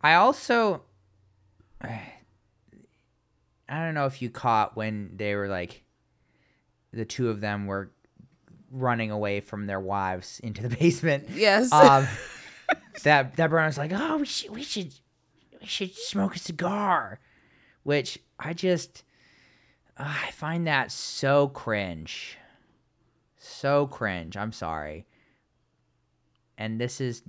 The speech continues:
Speaker 1: not one hundred percent Married at First Sight related, besides just the connection to Brennan. But I feel like he sort of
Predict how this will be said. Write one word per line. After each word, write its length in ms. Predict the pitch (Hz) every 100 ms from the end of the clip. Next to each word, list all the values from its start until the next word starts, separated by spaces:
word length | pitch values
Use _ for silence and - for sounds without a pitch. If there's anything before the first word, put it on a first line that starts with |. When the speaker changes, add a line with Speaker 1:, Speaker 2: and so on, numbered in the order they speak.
| -
Speaker 1:
not 320 | 135 139 131
one 120 | 120
hundred 400 | 113 - 117 107
percent 480 | 90 95 - 87 87
Married 240 | 92 90 90
at 80 |
First 260 | - 87 87
Sight 200 | 87 78
related, 480 | 82 80 73 76 78 _ _ _ -
besides 440 | 98 98 90 87
just 360 | - 85 - _ _ _ -
the 100 | 104
connection 520 | - 107 92 - 90
to 60 | 87
Brennan. 420 | 85 80 78 76
But 100 | 107
I 80 | 104
feel 220 | - 135
like 160 | 123 110
he 360 | - 117 107
sort 220 | 101 104
of 140 | 98